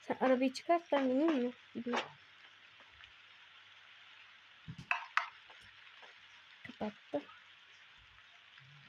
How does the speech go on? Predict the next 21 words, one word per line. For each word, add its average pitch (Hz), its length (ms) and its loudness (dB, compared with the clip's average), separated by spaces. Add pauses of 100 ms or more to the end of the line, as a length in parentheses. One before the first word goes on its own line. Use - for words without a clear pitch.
(920)
Arkadaşlar 302 640 4
bu 311 100 10
arada 262 360 8
bu 311 100 10
evlerin 302 560 6 (340)
çok - 160 -18
kötü 269 260 -2
bir - 60 -4
özelliği 254 680 4
var. 254 160 4 (1040)
Diyelim 359 300 10
ki 320 200 0
biz 330 240 4 (140)
arkadan 277 680 6
denize 262 400 6
gireceğiz. 254 440 2 (1040)
Zıpladık 339 460 6
zıpladık 330 500 4 (160)
evin 302 300 4
balkonuna 302 480 6
girdik. 269 400 2